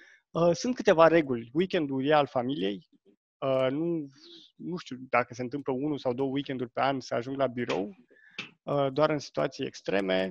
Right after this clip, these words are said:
Um, după masa, iarăși, e a familiei. Uh, sunt niște lucruri de disciplină pe care mi le pun, dar nu simt nevoia să trag o linie foarte bruscă, pentru că, de fapt, sunt tot timpul într-o zonă în care mă simt bine. Sunt în biroul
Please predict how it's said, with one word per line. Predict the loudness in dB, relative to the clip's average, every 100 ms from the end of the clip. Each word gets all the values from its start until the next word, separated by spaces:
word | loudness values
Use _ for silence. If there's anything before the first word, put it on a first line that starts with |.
| -6 -20 -20 _ _
Um, | -4 -2 0 0 0 -2 -4 -6 -8 -12 -16 _ _
după | -16 -6 -2
masa, | 2 2 2 2
iarăși, | 4 2 0 -2
e |
a |
familiei. | -2 -2 -4 -4 -4 -6 -10 _ _ _ _ -8
Uh, | -4 -2 -2
sunt | -4 -8 -6
niște | -4 -2 -2
lucruri | -4 -4 -4
de | -4
disciplină | -6 -14 -8 -4
pe | -2 0
care | 0
mi | 0
le | -4
pun, | 0
dar | 4 4
nu | 2
simt | -2 0 2
nevoia | 2 6 6 6
să | 2 -4 _ _ _ _ _ -4
trag | 2 4 6
o |
linie | 4 4 2
foarte | 0 4 4 4 -2
bruscă, | -4 -6 -4
pentru | -2 -2 -2
că, | -2
de | 0
fapt, | 2 0
sunt | 0 -2
tot | -2
timpul | -2 -4 -4
într-o | 0 0
zonă | 0 0 0 0
în | 0
care | 0 0
mă | 0
simt | -2 -4 -4
bine. | -6 -8 -10 _ _ _ _ _ _ _ _
Sunt | -12 -2 2
în | 2
biroul | 4 6 6 6 4 2